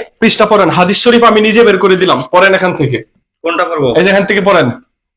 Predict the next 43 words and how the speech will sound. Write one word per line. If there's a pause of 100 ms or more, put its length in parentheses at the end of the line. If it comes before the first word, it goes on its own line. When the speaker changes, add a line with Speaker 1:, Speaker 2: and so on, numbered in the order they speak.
(580)
Speaker 2:
কোনটা?
Speaker 1:
এই
যে
এখান
থেকে,
এখান
থেকে
হাদিস
শরীফ
শুরু
হয়ে
গেছে। (840)
নবী
সাল্লাল্লাহু
তাআলা
Speaker 2:
না,
Speaker 1:
আলাইহি
Speaker 2:
এই
Speaker 1:
সাল্লামের
নবুয়ত
কোথা
থেকে
শুরু,
এটা
শুরু
হয়ে
গেছে
এখান
থেকে
হাদিস
শরীফ। (600)
আপনি
পড়েন। (180)
Speaker 2:
আপনি
পড়েন।
Speaker 1:
তিরমিজি
শরীফের
দুইশো,
আপনি
তো
কিতাব
ভালো
বুঝেন।